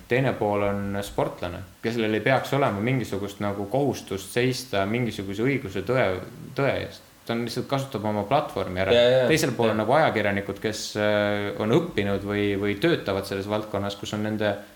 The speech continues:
Speaker 1: nende töö on reaalselt tuua inimesteni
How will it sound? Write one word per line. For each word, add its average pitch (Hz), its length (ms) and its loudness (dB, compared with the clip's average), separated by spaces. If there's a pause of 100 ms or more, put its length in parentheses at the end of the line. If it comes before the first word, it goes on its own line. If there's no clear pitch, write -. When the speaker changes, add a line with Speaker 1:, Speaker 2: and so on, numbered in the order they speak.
(420)
Speaker 1:
nende 104 220 0
töö 143 420 4
on 104 240 -2 (500)
reaalselt 90 520 -2
tuua 104 260 -2
inimesteni 101 840 -2